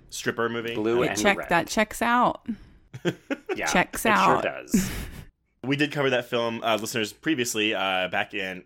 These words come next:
Speaker 1: er, October. Oh, yeah, for Camp Month. That makes sense.
Speaker 2: Mm-hmm.
Speaker 1: So you have this trash person that's one of the directors in the film, and then you also have Lucky McKee, who has made genre staples like May, which was his big breakout film from, I think, two thousand two.
Speaker 3: I love May.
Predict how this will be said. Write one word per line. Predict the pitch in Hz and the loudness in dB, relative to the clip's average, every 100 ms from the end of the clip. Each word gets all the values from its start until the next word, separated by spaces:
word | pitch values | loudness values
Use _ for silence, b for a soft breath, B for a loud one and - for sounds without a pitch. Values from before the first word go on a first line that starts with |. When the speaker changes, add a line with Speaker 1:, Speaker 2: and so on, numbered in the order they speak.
| - | -10
Speaker 1:
er, | 302 370 392 - - | -6 -2 -2 -4 -6
October. | - - 160 196 226 - | -6 -4 0 0 0 0
Oh, | 190 | 4
yeah, | 139 | 4
for | - | 2
Camp | 139 170 | -4 -4
Month. | 123 87 - | -4 -8 -4
That | 101 | -4
makes | 95 | -4
sense. | 76 - - _ _ - | -10 -16 -20 _ _ -14
Speaker 2:
Mm-hmm. | 107 85 82 _ _ _ - | -10 -10 -12 _ _ _ -6
Speaker 1:
So | 160 202 | 2 2
you | 180 196 | 4 2
have | 226 214 | 2 4
this | 190 - - | 2 2 -4
trash | - 165 156 165 - | 0 6 6 6 0
person | 117 110 107 101 - B B _ - | -4 -2 -4 -6 -12 B B _ -10
that's | 127 127 - | -2 -2 -2
one | 120 147 | -2 0
of | 190 | 2
the | 131 | 0
directors | 98 104 | 0 -2
in | 98 | -8
the | 92 | -8
film, | 95 87 92 - - | -8 -8 -10 -12 -4
and | 127 | -2
then | 135 | 0
you | 135 | 2
also | 147 - | 0 -2
have | 147 135 120 - _ _ | 0 2 2 -2 _ _
Lucky | 147 139 143 | -2 -2 0
McKee, | 120 - 330 294 | -4 2 2 2
who | 160 165 | 0 0
has | 160 135 | 2 2
made | 139 139 131 B B _ _ _ 87 143 | 0 0 0 B B _ _ _ -14 -8
genre | 123 156 240 147 | 0 2 4 0
staples | - 143 202 110 101 - | 0 -2 0 -2 -2 -2
like | 104 101 | -2 -2
May, | 113 113 101 101 | 0 0 2 0
which | 104 | -4
was | 107 | -8
his | 101 | -8
big | 98 92 | -8 -4
breakout | 104 101 85 | -2 -2 -4
film | - 90 90 | -6 -8 -8
from, | 98 | -8
I | 98 | -8
think, | - 120 - | -8 -10 -10
two | 156 | -12
thousand | 139 123 113 | -8 -8 -4
two. | 208 | 0
Speaker 3:
I | 208 | 0
love | 208 202 202 | 0 -2 -2
May. | 190 190 - 202 | -4 -2 -2 -4